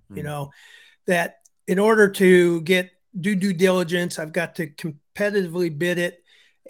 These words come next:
Speaker 1: and take the lowest price. Um, you know, you're told that we're gonna take best value, but you only make that mistake once if you're a, a vendor. You know, you,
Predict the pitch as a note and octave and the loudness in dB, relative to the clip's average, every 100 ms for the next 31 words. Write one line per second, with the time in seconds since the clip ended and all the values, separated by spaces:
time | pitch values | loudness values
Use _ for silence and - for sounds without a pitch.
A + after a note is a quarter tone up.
0 | E3+ E3+ _ D#3+ D#3+ D#3 D#3 D#3+ D3 G3+ | -6 -6 _ -6 -4 -6 -8 -10 -8 -4
1 | G3 G3 F3+ F#3 F3+ F3+ - - _ - | -4 -2 0 2 2 0 -4 -12 _ -6
2 | F3+ E3+ E3+ - - _ _ _ - D#3+ | -2 -2 -4 -6 -14 _ _ _ -10 -6
3 | D3+ C#3+ D#3+ - _ _ _ _ G3+ F3 | -6 -6 -10 -14 _ _ _ _ -4 -2
4 | F3 F3+ F#3 A3 A3 G#3 F3 F3+ F3+ F3+ | -2 -4 -4 4 6 6 4 0 0 -2
5 | F3+ F3 F#3+ E3 - E3+ E3 F3 F3 D#3+ | 0 -2 -4 -6 -4 -6 -4 -2 -2 -2
6 | D3+ D#3 - G3 A3 F#3 F3+ F3+ E3+ D#3+ | -4 -8 -6 -4 0 0 -2 -4 -8 -8
7 | - E3+ D#3 D3+ D#3 D3 C#3+ D3 D3 D3+ | -8 -8 -8 -8 -6 -8 -10 -14 -10 -8
8 | C#3+ C#3+ - - D3+ D3 D3+ C#3+ D3 - | -8 -10 -16 -16 -10 -8 -8 -8 -14 -16
9 | D#3+ D#3 C3+ C3 C#3+ | -14 -10 -10 -8 -10